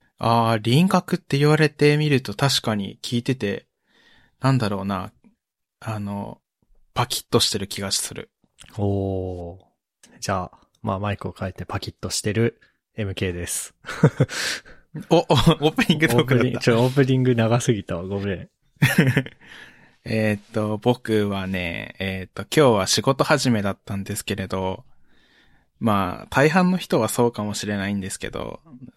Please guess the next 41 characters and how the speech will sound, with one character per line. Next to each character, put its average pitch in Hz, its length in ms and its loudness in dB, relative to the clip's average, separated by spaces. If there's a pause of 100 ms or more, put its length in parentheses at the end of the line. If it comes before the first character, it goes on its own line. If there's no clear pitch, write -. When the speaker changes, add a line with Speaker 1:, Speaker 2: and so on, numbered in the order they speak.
(260)
Speaker 1:
例 123 280 4
に 113 120 4
漏 104 120 -4
れ 107 80 0
ず 101 140 -4
僕 104 260 -4
も 95 220 -6 (120)
今 117 180 4
日 - 20 -
の 98 100 -4
仕 - 140 -4
事 104 240 -4
内 104 220 -2
容 90 160 -6
は、 - 260 -8 (640)
年 107 180 4 (140)
末 110 120 -2
の 110 80 2
仕 - 120 0
事 104 240 -2
内 113 220 4
容 95 140 -2
を 95 200 -10
思 107 240 0
い 104 60 2
出 110 140 2
す - 280 -6
と - 120 -10
こ 92 100 -4
ろ 92 80 -6
か - 100 -12
ら 87 120 -8
で 90 100 -10
し - 100 -4
た。 - 140 -8 (640)
ふ - 100 -2
っ - 40 -12
く 117 140 2
ん 107 40 2
で 113 160 0
す。 - 340 -8